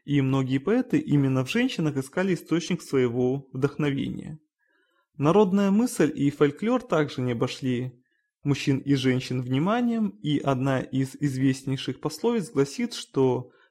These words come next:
женщины любят ушами, а мужчины любят глазами. Если эту народную мысль перевести на более современный лад, то получается, что женщины в мужчинах ценят именно интеллект,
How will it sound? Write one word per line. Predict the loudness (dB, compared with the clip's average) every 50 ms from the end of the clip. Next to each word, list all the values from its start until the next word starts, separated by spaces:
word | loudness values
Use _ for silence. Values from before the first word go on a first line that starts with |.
| _
женщины | -8 -2 0 0 0 0 -2 -4 -4 -4 -2 -2
любят | 0 0 0 0 0 0 -2 -2 -8 -16 -20 -20 _ _ _ _ _
ушами, | -6 -6 -4 -4 -2 -2 0 0 0 -2 -2 -4 -4 -2
а | 0 0 2
мужчины | 2 0 0 -2 -4 -2 -2 0 0
любят | 0 0 0 0 0 0 -2 -2 -8 _ _
глазами. | 0 2 2 2 2 -2 -4 -6 -6 -8 -12 -14 -16 -18 _ _ _ _ _ _ _ _ _ _ _ _ _ _
Если | 2 2 2 2 0 2 4 4
эту | 4 2 2 2 2 2 0 -2 -2 0
народную | 0 2 4 4 2 2 2 2
мысль | 2 2 0 0 -2 -6 -2
перевести | 0 2 2 2 0 0 -2 -4 -2
на | 0 0 0 0
более | 0 0 2 2 2 2
современный | 0 0 0 0 0 2 0 -2 0 0 0 0 0 0 -2
лад, | 0 -2 -2 -2 -4 -4 -2
то | -2 -2
получается, | -2 0 -2 -2 -2 -2 -2 0 2 2 2 0 -4 -8
что | -8 -8 -8 -4 -2 -2 0
женщины | 2 2 2 2 2 0 -4 -6 -4 -4 -2
в | 0
мужчинах | 0 -2 -2 -2 -4 -6 -4 -4 -6 -8 -10
ценят | -4 -2 -2 0 0 -2 -4 -6 -6
именно | -4 -2 -2 0 -2 -2 -4 -6
интеллект, | -6 -4 -4 -4 -4 -4 -4 -4 -2 -2 -2 -4 -6 -10